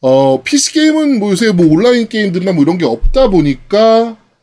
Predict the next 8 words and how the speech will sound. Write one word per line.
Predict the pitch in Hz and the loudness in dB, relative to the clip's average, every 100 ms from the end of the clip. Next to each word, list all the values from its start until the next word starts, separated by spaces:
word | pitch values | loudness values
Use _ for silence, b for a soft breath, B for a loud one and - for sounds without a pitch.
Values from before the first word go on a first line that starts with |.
| _ _ _ | _ _ _
어, | 135 135 135 135 127 123 120 113 107 104 101 | -2 0 2 2 2 2 2 0 -2 -8 -10
좀 | 120 | -10
줄어든 | 117 160 202 175 151 127 110 107 | -6 0 0 2 0 -2 -4 -6
경향을 | 127 123 117 127 | -6 -4 -2 -4
좀 | 165 | -6
보이고, | 110 98 90 95 87 | -8 -8 -8 -12 -8
콘솔 | - 277 311 285 | -4 0 0 -2
게임은 | 269 247 247 262 262 | -4 -2 -2 -2 -4